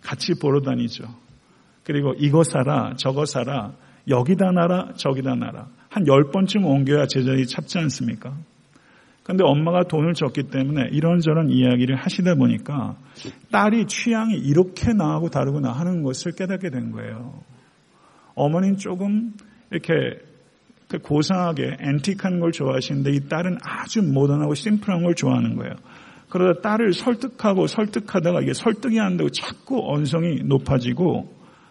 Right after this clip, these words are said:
하다가 어머니께서 포기했어요. "내가 돈은 주지만 무엇을 사야 될지 어디에다 놔야 될지는 내 소관이 아니라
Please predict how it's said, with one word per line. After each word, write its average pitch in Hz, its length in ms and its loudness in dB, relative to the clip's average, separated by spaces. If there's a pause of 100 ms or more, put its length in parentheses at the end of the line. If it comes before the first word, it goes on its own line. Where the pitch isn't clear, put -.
(160)
하다가 175 600 -2
어머니께서 151 920 -2 (320)
포기했어요. 202 520 -2 (1300)
"내가 151 260 2
돈은 185 400 8
주지만 156 640 0
무엇을 170 440 2
사야 175 300 2
될지 151 340 -2
어디에다 160 520 2
놔야 127 240 2
될지는 127 600 -4
내 127 120 2
소관이 165 440 -2
아니라 127 300 0